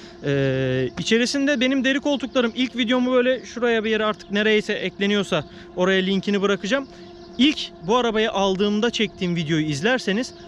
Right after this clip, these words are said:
aracın oradaki haliyle şimdiki arasında mükemmel bir fark var. Öncelikle torpido gözünde soyulmalar vardı. Ee, işte deri koltuğum yıpranık değildi. Şoför deri koltuğu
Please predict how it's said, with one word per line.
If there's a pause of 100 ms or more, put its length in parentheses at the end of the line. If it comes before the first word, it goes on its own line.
(140)
aracın
oradaki
haliyle
şimdiki
arasında
mükemmel
bir
fark
var. (480)
Öncelikle
torpido
gözünde
soyulmalar
vardı. (380)
Ee, (500)
işte (580)
deri
koltuğum (240)
yıpranık
değildi.
Şoför
deri
koltuğu